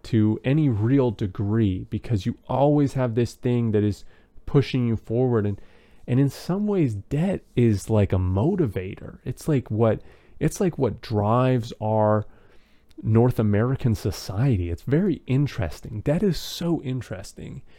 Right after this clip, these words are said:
And I've used it in the past as a motivator. I've been like, "Okay, well,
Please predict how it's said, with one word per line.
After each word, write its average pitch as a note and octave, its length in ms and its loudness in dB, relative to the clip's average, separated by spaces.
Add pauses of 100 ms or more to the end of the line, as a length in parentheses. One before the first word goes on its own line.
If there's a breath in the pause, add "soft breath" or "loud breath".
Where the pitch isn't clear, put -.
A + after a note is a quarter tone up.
(280 soft breath)
And C3+ 140 2
I've G#3 200 -2
used G3 360 -2
it A3+ 120 -2
in E3+ 100 2
the A2+ 80 2
past F#2+ 440 -2
as F#2+ 120 -2
a G#2 60 0
motivator. F#2 680 -4
I've B2+ 220 -2
been C#3+ 160 0
like, C3 240 -2
"Okay, B2+ 240 -2
well, A2 300 0